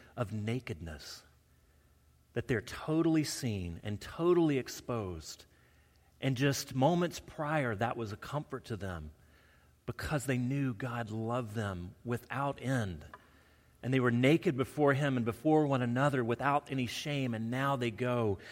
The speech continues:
and they hide. But here's the good news. Because the story is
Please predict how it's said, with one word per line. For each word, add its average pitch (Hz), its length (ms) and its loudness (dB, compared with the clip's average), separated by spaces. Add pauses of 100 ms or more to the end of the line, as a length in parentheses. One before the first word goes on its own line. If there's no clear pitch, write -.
(260)
and 110 140 -2
they 98 100 0
hide. 82 560 -6 (1700)
But 123 100 0
here's 139 280 2
the 139 100 -4
good 120 240 0
news. 76 500 -8 (880)
Because 127 300 0
the 117 120 -4
story 135 400 2
is 127 500 2